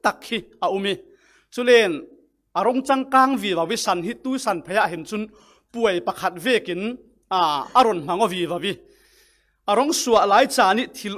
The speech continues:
um da lau mi khal kha aron phu o vi <laughs> va vi. A ziang ziang mo si kha tu hi a arong um vi va vi. A kan boi pa Jesu Christ tak pathian tak man ngil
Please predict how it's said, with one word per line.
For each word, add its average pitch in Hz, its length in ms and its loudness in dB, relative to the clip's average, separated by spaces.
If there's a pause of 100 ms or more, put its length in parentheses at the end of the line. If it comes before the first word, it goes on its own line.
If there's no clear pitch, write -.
um 294 160 -4
da 190 180 4
lau 185 100 0
mi 233 220 -2
khal 175 200 -2
kha 220 100 4 (320)
aron 427 240 -2 (120)
phu 392 100 -4 (140)
o - 100 8
vi 539 140 -6 (260)
<laughs> 453 280 -4
va 226 140 4
vi. 240 60 -6 (400)
A 214 120 2
ziang 254 260 0
ziang 247 200 2
mo 170 140 -6
si 190 120 -10
kha 208 80 0 (100)
tu 226 60 -6 (140)
hi 214 100 -4 (380)
a 156 80 -8 (220)
arong 202 240 -6
um 208 120 -6
vi 180 160 -8
va 151 120 -6
vi. 160 80 -6 (1300)
A 202 100 2
kan 285 180 2
boi 269 200 4
pa 285 80 6 (140)
Jesu 196 260 -4 (120)
Christ 277 320 -8
tak - 140 -6 (320)
pathian 262 360 0 (100)
tak 196 140 -2 (180)
man 262 120 -2 (100)
ngil 190 160 -6